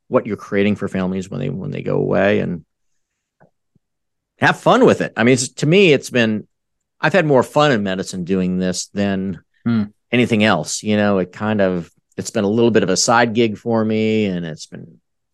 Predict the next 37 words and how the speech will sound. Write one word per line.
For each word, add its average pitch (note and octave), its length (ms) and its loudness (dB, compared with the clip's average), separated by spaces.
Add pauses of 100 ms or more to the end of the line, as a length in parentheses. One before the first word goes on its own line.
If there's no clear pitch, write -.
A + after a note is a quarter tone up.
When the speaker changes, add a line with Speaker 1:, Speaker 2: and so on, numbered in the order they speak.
(220)
Speaker 1:
it's - 120 -14
also G#2 220 2
great F#2 300 0
for F2+ 80 -10
families F2 680 -4
and E2+ 220 -8 (340)
makes G#2 240 2
it - 80 -6
more F#2+ 180 0
enjoyable F2+ 460 0
for - 180 -14
me. - 220 -14 (720)
Speaker 2:
That's C#3 200 0
fun, D3+ 280 2
and B2 100 4
it A2+ 100 0
serves C3 300 0
a C3+ 60 -2
purpose, - 480 0
and A2 120 2
it, G#2 120 -4 (280)
it A2 240 -10
communicates. - 720 -4
So, - 260 -2 (760)
Speaker 1:
Yeah. B2 180 2
Speaker 2:
and A#2 100 2
in A2+ 80 0
the G#2+ 60 -4
be-, - 180 -6 (100)
in C3 80 2
the A#2+ 40 4
best C3 220 0
case C3 200 2
scenarios, A#2+ 460 2
it A#2+ 120 0
in-, A2+ 220 -4 (140)
uh, A#2 320 -4